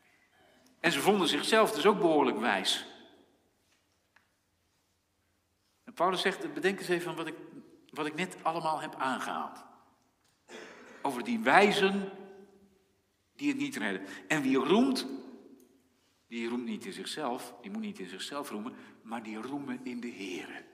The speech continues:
Nou, als je dat nou bedenkt, wie denk je dan dat je bent? Denk je dan dat je be-, meer bent dan een ander?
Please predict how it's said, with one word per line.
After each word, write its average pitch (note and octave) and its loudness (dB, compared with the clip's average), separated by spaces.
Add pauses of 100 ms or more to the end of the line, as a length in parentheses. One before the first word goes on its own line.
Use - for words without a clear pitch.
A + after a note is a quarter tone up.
(1400)
Nou, B2+ -4
als - -4
je D3 -8
dat F#3+ -4
nou E3+ -4
bedenkt, C3 -2 (2250)
wie B2+ -8
denk C3+ -2
je C3 -8
dan A2+ -4
dat G2 -8
je - -14
bent? - -20 (2750)
Denk B2+ -4
je B2 -10
dan C3+ -4
dat B2 -4
je B2 2
be-, C3+ -2
meer C#3+ 4
bent B2 2
dan A2 -2
een G#2+ -4
ander? G#2+ 4